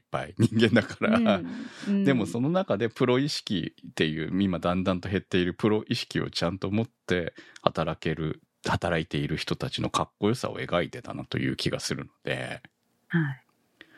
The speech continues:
Speaker 1: だから、そういうマイナスの部分に取っちゃいけないよなっていう気はするんですよね。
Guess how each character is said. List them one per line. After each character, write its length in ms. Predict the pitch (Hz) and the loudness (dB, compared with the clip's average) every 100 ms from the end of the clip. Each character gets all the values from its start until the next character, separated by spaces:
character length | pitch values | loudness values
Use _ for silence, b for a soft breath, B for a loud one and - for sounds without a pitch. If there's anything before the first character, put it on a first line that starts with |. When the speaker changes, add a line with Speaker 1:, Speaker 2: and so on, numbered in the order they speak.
| B B B - | B B B -8
Speaker 1:
だ 80 | 127 | -4
か 140 | - | -2
ら、 180 | 73 - - | -4 -6 -12
そ 300 | - 143 135 | -4 0 2
う 60 | |
い 80 | 139 | 0
う 60 | 185 | -2
マ 160 | 113 143 | 0 2
イ 80 | 190 | 2
ナ 140 | 202 | 0
ス 120 | - | 0
の 140 | 202 196 | 0 0
部 120 | 220 | 0
分 180 | 170 95 | 0 0
に 100 | - | 0
取 140 | 139 | -2
っ 40 | |
ち 100 | - | -2
ゃ 40 | - | -10
い 80 | - | -2
け 140 | 90 | 0
な 120 | 95 | 0
い 80 | 90 | -4
よ 100 | - | -8
な 120 | - | -12
っ 40 | - | -12
て 200 | - - | -6 -4
い 100 | 123 | -4
う 80 | |
気 160 | - 71 | -2 -2
は 140 | 60 - | -2 -2
す 140 | - | -2
る 100 | 82 | -2
ん 40 | - | -4
で 100 | - | -12
す 80 | |
よ 80 | - | -2
ね。 220 | 101 139 | 0 -2